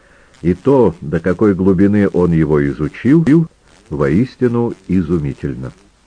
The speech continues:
В определённом смысле Гитлера нужно считать самым выдающимся полководцем всех времён и народов. Для пояснения этой мысли я должен ввести несколько дополнительных терминов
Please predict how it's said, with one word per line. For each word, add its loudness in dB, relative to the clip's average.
В 2
определённом 2
смысле -2
Гитлера 0
нужно -4
считать -2
самым -2
выдающимся -2
полководцем -2
всех -2
времён 0
и -4
народов. -2
Для -12
пояснения 0
этой -2
мысли -2
я 0
должен 0
ввести -2
несколько -2
дополнительных -2
терминов -2